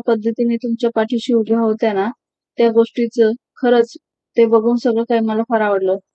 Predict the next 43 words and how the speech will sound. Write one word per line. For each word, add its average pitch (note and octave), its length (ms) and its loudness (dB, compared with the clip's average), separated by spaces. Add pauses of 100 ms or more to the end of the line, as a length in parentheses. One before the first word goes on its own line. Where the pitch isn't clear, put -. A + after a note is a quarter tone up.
(160)
पण A3 200 2
आता G#3+ 240 0
मी A#3+ 160 2
बोलतो A#3+ 300 2
आहे A#3 140 2
ना, A3 140 -2
मला G#3+ 240 -2
बोलू G#3 260 2
द्या," F#3 220 2
असं G#3 240 -8
म्हणून G#3+ 260 -8
तो A#3 100 0
आता G#3+ 260 -2
काव्याला G3+ 340 2
शांत G3 420 -8
करतो. F#3+ 300 -2 (480)
"नंदिनीने A#3 560 2
तुमच्यासाठी A#3 580 0
जे A3 200 0
काही G#3+ 180 2
केलं G#3 300 -2
ना, F#3+ 60 0 (640)
वेळ A#3 200 6
आले B3 260 2
ना, A#3 200 -2 (180)
तर A3+ 160 0
मी A#3 180 0
सुद्धा A#3+ 260 0
तुमच्यासाठी A#3 500 -2 (100)
करेन." G3 240 0 (640)
तर A3+ 200 6 (160)
असं A3+ 240 -4 (140)
आई A3 200 2
म्हणते B3 420 0 (420)
आणि A3 240 0
असं A3 280 -2
म्हणून A3+ 280 0
तो A3+ 100 2
आता A3 280 2
काव्याला G#3 400 0
पुन्हा G#3+ 220 -4
शांत G3+ 320 -6
करतो. G3 360 -4